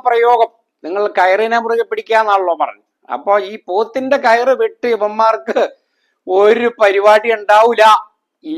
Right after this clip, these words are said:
എന്നുള്ളത് കൊണ്ടാണ് ഇങ്ങനെ പറഞ്ഞത് എന്നൊക്കെ ചില ഇസ്ലാമിക വിരുദ്ധര് പറയണതിനൊന്നും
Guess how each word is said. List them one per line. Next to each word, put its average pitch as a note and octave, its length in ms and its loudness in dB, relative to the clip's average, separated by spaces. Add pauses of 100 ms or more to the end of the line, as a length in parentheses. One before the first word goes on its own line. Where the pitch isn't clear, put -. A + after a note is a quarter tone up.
എന്നുള്ളത് G3+ 640 0
കൊണ്ടാണ് A3 640 0
ഇങ്ങനെ G#3 520 -4
പറഞ്ഞത് G3 440 0
എന്നൊക്കെ G3+ 360 -4
ചില G3 260 -4
ഇസ്ലാമിക G3 720 -2
വിരുദ്ധര് F3+ 580 -8
പറയണതിനൊന്നും F3 720 -8